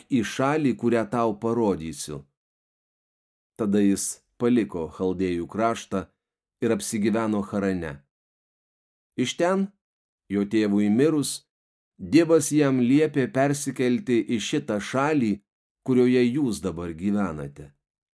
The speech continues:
Bet čia jam nedavė nuosavybėn nė pėdo žemės, tik pažadėjo šitą kraštą atiduoti jam ir jo palikuonims, nors jis buvo bevaikis. Taigi Dievas pasakė,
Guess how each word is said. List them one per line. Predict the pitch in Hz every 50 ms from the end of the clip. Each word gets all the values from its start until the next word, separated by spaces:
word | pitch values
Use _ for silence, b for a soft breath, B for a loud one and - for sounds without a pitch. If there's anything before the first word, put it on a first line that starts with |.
| _ _ _ _ _ _ _ _ _ _ _ _ _ -
Bet | 95 104 101 101 -
čia | - - 143
jam | 127 123 117 107 98 95 95 98
nedavė | 110 113 110 107 104 98 101 98
nuosavybėn | 98 101 101 98 98 - 104 101 95 98 117 127 117 104 107 101 98 95 - _ _ _ _
nė | - 107 110 104 101 -
pėdo | - 123 113 107 101 104 101
žemės, | 98 85 98 131 131 117 101 92 87 87 80 - - - _ _ _ _ _ _ _ _ _ _ _ _ _ -
tik | - - - - -
pažadėjo | 107 104 95 107 101 98 139 160 165 147 127
šitą | - - 131 104 117 110 101
kraštą | 110 120 131 139 123 - - 127 113
atiduoti | 104 104 110 113 101 107 120 117 104 101 110 104 98
jam | 95 110 127 143 156 165 156 143 _ _ _ _ _ _ _ -
ir | 123 117
jo | 110 107 123 123 123 107
palikuonims, | 101 113 107 104 104 101 101 - 127 131 127 127 120 117 113 110 - - - _ _ _ _ _ _ _ -
nors | 120 117 113 104 101 - 113
jis | 110 107 101 92 90
buvo | 92 113 110 101 101 98
bevaikis. | 92 92 104 104 101 98 92 80 73 71 71 - - - - - _ _ _ _ _ _ _ _ _ _ _ _ _ _ _ _ _ _ _ _ _ _ _ _ _ _ _ _ _ _ _ _ _ -
Taigi | 110 104 101 92 95 107
Dievas | 98 104 110 110 104 104 101 101 - -
pasakė, | 107 101 98 - - 117 110 110 101 - 107 104 95 98